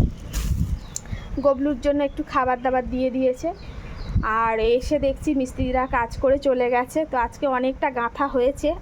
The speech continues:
আর ওই দুদিন মতন গাঁথাগাঁথি করলে পুরো হয়ে যাবে, তারপরেই আমাদেরকে এই ঘর ছাড়তে হবে।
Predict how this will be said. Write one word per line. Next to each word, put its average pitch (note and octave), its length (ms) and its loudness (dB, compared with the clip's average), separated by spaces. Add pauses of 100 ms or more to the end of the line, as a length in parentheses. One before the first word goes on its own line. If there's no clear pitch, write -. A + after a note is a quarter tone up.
আর B3+ 380 0 (420)
ওই F4 220 2
দুদিন D4+ 380 2
মতন D4+ 320 2
গাঁথাগাঁথি C#4 720 0
করলে C#4+ 340 4
পুরো D4 300 2
হয়ে B3+ 240 4
যাবে, C#4 260 2
তারপরেই A#3+ 540 2
আমাদেরকে A#3 500 0
এই C4+ 180 2
ঘর B3 240 4
ছাড়তে - 500 2
হবে। C4+ 280 0